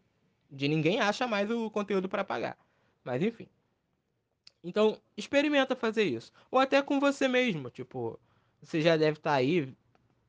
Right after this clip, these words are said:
adulto, grava tua voz hoje E sei lá, ano que vem, grava a tua voz de novo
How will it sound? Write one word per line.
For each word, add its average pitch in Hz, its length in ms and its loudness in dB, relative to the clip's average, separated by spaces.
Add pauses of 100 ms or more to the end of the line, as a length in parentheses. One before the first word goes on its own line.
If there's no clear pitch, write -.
(180)
adulto, 139 560 2
grava 180 420 4
tua 233 200 2
voz 165 340 2
hoje 170 420 2 (560)
E 202 40 -6
sei 285 140 2
lá, 208 240 6
ano 208 280 4
que 165 160 -4
vem, 156 440 -2 (440)
grava 175 380 4
a - 20 -14
tua 202 180 0
voz 185 240 2
de 185 160 0
novo 190 460 0